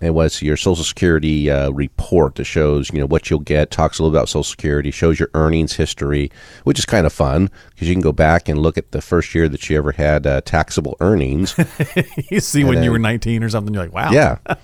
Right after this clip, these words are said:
Speaker 1: And ask yourself, you know, "What did I do?" That's why I ask clients that are potential clients. And then I say, "We do the same work for the same amount of money now." <laughs> That's an overwhelming no,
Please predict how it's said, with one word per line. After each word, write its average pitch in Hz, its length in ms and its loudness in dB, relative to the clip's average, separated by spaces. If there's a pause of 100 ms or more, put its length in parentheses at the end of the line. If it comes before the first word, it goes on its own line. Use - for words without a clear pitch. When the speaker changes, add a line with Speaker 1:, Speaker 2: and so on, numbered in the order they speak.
(240)
Speaker 1:
And 90 120 -4
ask 92 160 4
yourself, 87 320 2
you 90 60 2
know, 73 80 2
"What 80 120 2
did 90 100 4
I 82 80 4
do?" 76 500 2 (160)
That's 85 160 2
why 82 80 6
I 78 40 6
ask 73 200 2
clients 76 400 0
that 71 160 -4
are 67 160 -2
potential - 580 -6
clients. 71 420 -2
And 67 140 -4 (380)
then 78 140 0
I - 20 2
say, 78 160 0
"We 78 120 4
do 82 120 2
the 73 100 2
same 78 420 0
work 90 380 4
for - 100 0
the 73 80 2
same 82 200 2
amount 71 180 0
of 67 60 -2
money 71 220 0
now." 73 380 -2 (440)
<laughs> - 420 -4
That's 87 140 2
an 90 120 -2
overwhelming 78 600 4
no, 82 380 4